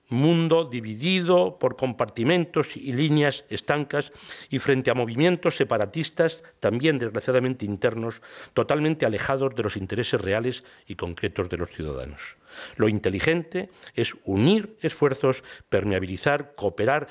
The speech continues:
poner en común, compartir buenas prácticas y seguir avanzando juntos.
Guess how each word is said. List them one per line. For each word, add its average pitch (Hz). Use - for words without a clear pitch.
poner 139
en 123
común, 131
compartir 110
buenas 147
prácticas 104
y 98
seguir 113
avanzando 80
juntos. -